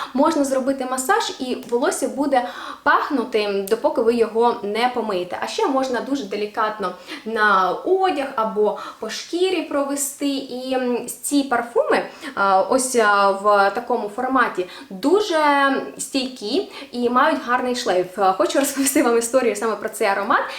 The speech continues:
який схожий на Бакару, але тут в нас є більш фруктових елементів, багато насправді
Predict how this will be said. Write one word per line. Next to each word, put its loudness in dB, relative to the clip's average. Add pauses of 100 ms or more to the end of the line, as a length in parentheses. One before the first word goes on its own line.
(100)
який 2
схожий 2
на 0
Бакару, -2
але 0
тут -6
в -8
нас -4
є -2
більш -2
фруктових 2
елементів, 0
багато 0
насправді -2